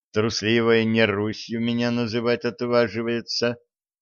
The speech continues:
Однако же с подобным молокососом я и одной левой управлюсь, коли князь спор Божьим судом разрешить дозволит».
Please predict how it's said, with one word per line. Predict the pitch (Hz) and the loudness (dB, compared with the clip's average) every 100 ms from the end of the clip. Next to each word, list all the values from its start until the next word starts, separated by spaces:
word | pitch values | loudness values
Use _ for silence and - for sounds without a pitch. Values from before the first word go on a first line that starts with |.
| _ _ _ _ _ - | _ _ _ _ _ 2
Однако | 101 110 120 101 107 | 4 6 6 4 2
же | 107 | 2
с | 98 | -2
подобным | - 123 123 98 101 101 | 0 4 4 2 0 2
молокососом | 104 107 104 120 110 95 - 85 80 _ _ _ _ - | 4 4 2 -2 0 -4 -2 -6 -6 _ _ _ _ 0
я | 95 | 2
и | 98 | 4
одной | 101 92 92 98 | 4 2 0 0
левой | 95 98 107 120 | 2 4 4 2
управлюсь, | 123 127 131 131 127 127 - - _ _ _ _ - | 0 2 4 4 2 -2 -8 -20 _ _ _ _ 0
коли | 104 110 | 2 4
князь | 107 117 120 117 | 2 2 2 0
спор | - - 117 113 | -4 4 4 4
Божьим | 107 113 87 107 107 | 4 2 2 -2 -4
судом | 107 107 110 | -4 -2 0
разрешить | 104 104 107 107 - 107 98 - - | 0 0 0 -2 -4 -8 -10 -18 -8
дозволит». | 85 98 98 104 107 | -2 -2 0 -2 -2